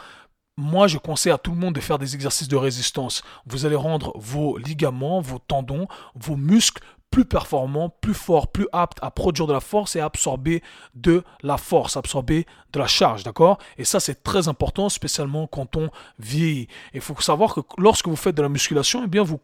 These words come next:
construisez, euh, des nouveaux tissus, des tissus, euh, musculaires qui vont placer, comme j'ai déjà dit dans d'autres podcasts,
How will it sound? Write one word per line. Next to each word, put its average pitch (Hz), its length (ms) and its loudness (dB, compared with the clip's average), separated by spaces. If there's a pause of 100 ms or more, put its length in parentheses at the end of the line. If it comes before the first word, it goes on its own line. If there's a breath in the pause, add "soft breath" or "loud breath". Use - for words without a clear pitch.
construisez, 190 760 2 (440 loud breath)
euh, 143 180 2 (160)
des 151 460 0
nouveaux 175 480 0
tissus, 156 420 -2
des 131 100 -4
tissus, - 480 0 (320 loud breath)
euh, 131 160 -6
musculaires 185 640 2
qui 233 140 0
vont 196 160 -2
placer, 196 440 2 (240 loud breath)
comme 156 160 -6
j'ai 156 120 -2
déjà 147 200 2
dit 151 120 0
dans 147 100 -2
d'autres 180 320 4
podcasts, - 640 2